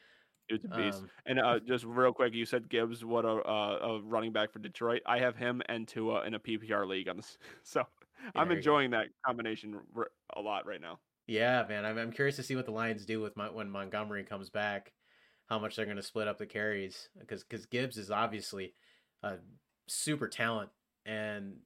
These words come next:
Speaker 2: yeah, much more of an athlete than, than David Montgomery is. So we'll, we'll see what they decide to do. It'll probably just
Speaker 1: Yep.
Speaker 2: be a nasty two-headed tandem. But, all right, we'll move on to the other conference here, the American Football Conference.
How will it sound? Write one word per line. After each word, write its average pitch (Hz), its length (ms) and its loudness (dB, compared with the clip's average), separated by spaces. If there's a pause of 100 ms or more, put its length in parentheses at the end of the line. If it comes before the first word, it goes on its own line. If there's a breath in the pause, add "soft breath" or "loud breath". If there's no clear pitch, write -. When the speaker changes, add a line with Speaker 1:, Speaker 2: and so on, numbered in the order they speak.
(200)
Speaker 2:
yeah, 120 140 -2
much 113 260 -2
more 113 140 0
of 101 80 -4
an 98 80 -6
athlete 104 440 -2
than, 98 260 -10
than 95 240 -8 (100)
David 98 260 0
Montgomery 95 460 -10
is. 90 160 -14
So - 160 -10
we'll, 107 220 -2
we'll 107 100 -4
see 107 140 -4
what 101 100 -8
they 101 100 -4
decide 98 300 -4
to 98 80 -12
do. 104 240 -4 (640 soft breath)
It'll 101 60 -18
probably 101 240 0
just 98 160 -4
Speaker 1:
Yep. - 60 -6
Speaker 2:
be 101 120 -4
a 98 40 -2
nasty 98 440 -6
two-headed 98 420 -8
tandem. 95 380 -8 (920 soft breath)
But, 165 240 6
all 165 120 10
right, 135 180 8
we'll 143 80 4
move 151 180 4
on 156 180 8
to 151 120 0
the 143 120 4
other 143 220 4
conference 147 520 0
here, 147 340 6
the 120 140 -2
American 123 340 0
Football 131 380 2
Conference. 135 800 -2